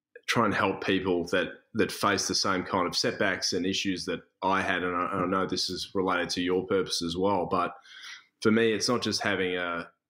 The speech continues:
keynote, it's trying to have a book as well and an online course that someone could use to try and drive real changes in their life and hopefully help them,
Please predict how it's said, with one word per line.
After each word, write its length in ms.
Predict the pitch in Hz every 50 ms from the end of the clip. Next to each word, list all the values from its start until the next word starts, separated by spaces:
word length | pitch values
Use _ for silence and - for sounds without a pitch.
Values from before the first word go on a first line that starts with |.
| _ -
keynote, 440 | - 160 151 131 117 104 98 95 90
it's 300 | 90 87 - - - - -
trying 240 | - 110 95 92 87
to 80 | 80
have 180 | 85 92 87 82
a 140 | 85 80 78 - _ _
book 180 | - 147 - -
as 180 | 101 87 80
well 340 | 92 95 95 92 92 90 90
and 80 | 85 85
an 80 | 92
online 340 | 101 95 95 90 87 85 85
course 400 | 82 - 95 92 87 90 - - -
that 160 | 101 90 - - - - - - - - - - - _ _ _
someone 320 | - - - 135 135 117 107
could 160 | - 104 92
use 260 | 98 101 104 98 -
to 80 | - 95
try 300 | - - 107 98 90 92
and 160 | 87 85 85
drive 400 | - 98 98 92 90 90 87 -
real 300 | 95 90 90 87 82 -
changes 420 | - - - 92 90 90 90 85 80
in 120 | 90 85
their 140 | 82 82 80
life 280 | 82 85 85 85 82 -
and 120 | 90 87 87
hopefully 400 | 98 98 92 - - 92 85 80
help 220 | 90 92 90 -
them, 260 | 98 87 85 85 82